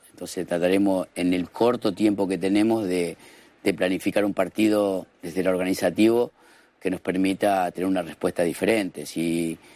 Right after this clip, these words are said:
si nosotros dejamos que todo suceda de la misma manera, seguramente nos vamos a encontrar con los mismos problemas. O sea, no, no, si yo no, no logro cambiar,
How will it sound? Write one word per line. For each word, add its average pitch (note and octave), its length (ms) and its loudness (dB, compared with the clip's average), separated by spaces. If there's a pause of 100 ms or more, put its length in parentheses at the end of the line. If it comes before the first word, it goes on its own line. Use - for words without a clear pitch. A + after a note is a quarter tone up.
(120)
si - 160 -2
nosotros G#2+ 460 2
dejamos G2+ 480 -2
que - 160 -4
todo A2+ 240 2
suceda G#2 380 2
de G2 120 0
la F#2 100 0
misma A2 240 0
manera, A#2+ 460 2 (340)
seguramente G#2 540 0
nos G#2 80 2
vamos G2+ 140 2
a - 20 2
encontrar F#2 300 -2
con G2 100 -2
los E2+ 80 -4
mismos F#2+ 240 0
problemas. F2 500 -2
O - 60 -20
sea, D2+ 140 -12
no, D#2+ 240 -10
no, D#2 320 -10 (460)
si - 140 0
yo A2 80 8
no, A#2 220 4
no A2 180 2
logro G#2+ 500 2 (640)
cambiar, G#2 600 0